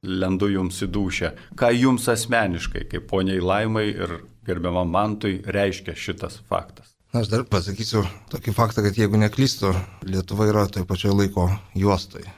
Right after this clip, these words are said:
Speaker 2: kaip ir tos šventovės Sirijoje. Ir mes turime gyventi tų krikščionių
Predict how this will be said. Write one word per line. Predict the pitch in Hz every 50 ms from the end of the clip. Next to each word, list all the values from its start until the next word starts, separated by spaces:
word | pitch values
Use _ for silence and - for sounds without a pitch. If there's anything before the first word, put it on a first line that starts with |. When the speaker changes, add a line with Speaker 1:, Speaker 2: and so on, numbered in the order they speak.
| - _ _ -
Speaker 2:
kaip | - - 82 - 92
ir | 87 90 87
tos | - 87 85 - -
šventovės | - - - 95 92 90 98 95 90 87 90 87 -
Sirijoje. | - 113 98 92 87 87 87 - - - - - - 104 -
Ir | - 92 92 92 92 92 95 92 92 90 90 92 -
mes | - - 95 98 98 95 - -
turime | - 110 107 104 98
gyventi | 95 104 104 104 104 98 95 98
tų | 90 - 101 101 98
krikščionių | 95 - - - 101 95 95 90